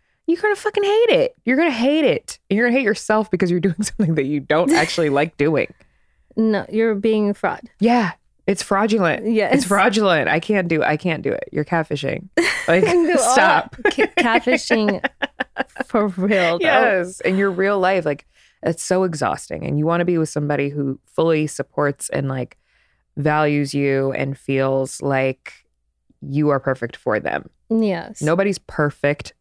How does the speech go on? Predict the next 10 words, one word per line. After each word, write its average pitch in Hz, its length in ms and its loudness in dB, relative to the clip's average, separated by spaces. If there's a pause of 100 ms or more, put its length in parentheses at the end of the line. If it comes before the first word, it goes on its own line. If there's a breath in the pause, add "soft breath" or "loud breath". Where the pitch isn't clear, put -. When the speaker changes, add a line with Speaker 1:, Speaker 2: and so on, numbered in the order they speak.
(140)
Speaker 1:
at 139 140 2
all. 151 460 0 (1040 soft breath)
Like, - 140 -20
although 131 260 -2
I 127 100 -2
like 127 180 -6
to 127 100 -8
think 127 200 -14
sometimes - 340 -2
that 330 560 4